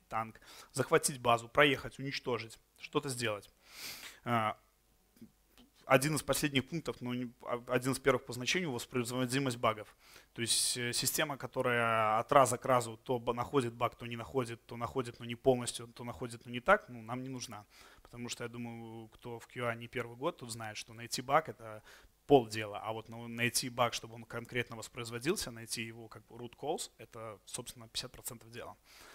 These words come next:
Ну и, наконец, последняя такая штука — это просто, чтобы это ещё всё при этом вменяемо поддерживалось, то есть использовать практики разработки, ну,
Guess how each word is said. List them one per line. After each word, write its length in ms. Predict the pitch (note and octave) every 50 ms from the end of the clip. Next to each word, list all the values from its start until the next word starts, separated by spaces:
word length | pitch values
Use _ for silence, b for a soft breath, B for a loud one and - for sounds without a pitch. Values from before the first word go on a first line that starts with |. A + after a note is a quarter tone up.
| B B B B B B B
Ну 60 | A3+ C4+
и, 40 |
наконец, 340 | B3 G#3 - D#3 D3+ D3 -
последняя 520 | - B2+ - - - E3 F3+ D#3 D#3 B2+ A#2
такая 320 | - A2+ - - A#2 A2+
штука — 300 | - - - D#3 - A#2+
это 140 | A2 - -
просто, 240 | - C3+ - - A#2+
чтобы 220 | - - A2+ A2+
это 100 | - B2+
ещё 180 | A2+ - - A#2
всё 180 | - - B2+
при 220 | A#2 - - B2 A#2
этом 240 | A#2 A2+ A#2+ A2+
вменяемо 420 | A2 A2+ A#2 A#2 A#2+ A#2+ A#2 A#2 A2+
поддерживалось, 560 | - A#2+ A#2 A#2 D#3 E3+ E3 D#3 C3+ A#2 -
то 80 | - B2
есть 120 | A2+ -
использовать 460 | B2 - - D3 C#3 B2 B2+ A#2+ - -
практики 500 | - B2 C3 B2 - - - - - A#2
разработки, 1120 | A2 G#2+ G#2+ A#2 A#2 A#2 B2 C#3 D3+ D3+ - - A#2 A2 G#2+ G#2 G2+ G#2 G2+ G2 G2+ G2+
ну, 440 | G#2+ A2 G#2 G#2 A#2 C3+ B2 A2 G2